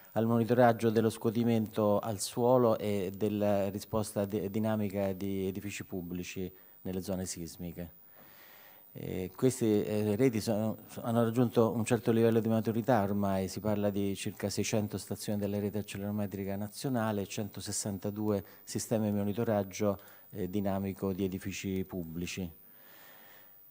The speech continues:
In particolare si tratta di scuole, sono una settantina che tra poco diventeranno settantasette,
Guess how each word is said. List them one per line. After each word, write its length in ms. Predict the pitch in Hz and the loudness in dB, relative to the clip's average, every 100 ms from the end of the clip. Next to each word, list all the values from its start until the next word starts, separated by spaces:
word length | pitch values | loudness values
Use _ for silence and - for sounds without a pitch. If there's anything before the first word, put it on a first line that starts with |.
| - | -8
In 40 | 113 | -2
particolare 560 | 110 - 101 104 107 | -2 0 2 4 4
si 160 | 101 110 | 2 2
tratta 680 | 104 104 - 104 104 101 104 | 2 2 4 4 6 4 2
di 220 | 107 98 | -2 -6
scuole, 540 | - - 131 120 107 | -6 0 6 8 6
sono 220 | 98 104 104 | 4 2 2
una 120 | 101 | 0
settantina 760 | 107 - 110 104 - 123 104 | -2 -2 -4 -2 0 2 2
che 80 | 98 | 0
tra 160 | - 98 | -2 -4
poco 540 | - 104 101 98 95 | 0 0 2 2 2
diventeranno 640 | 92 101 95 98 98 98 98 | 0 -2 -2 -2 -2 -2 -2
settantasette, 1080 | 98 - 101 101 104 131 104 - 95 92 | -4 -4 -4 -2 4 4 4 -2 -4 -6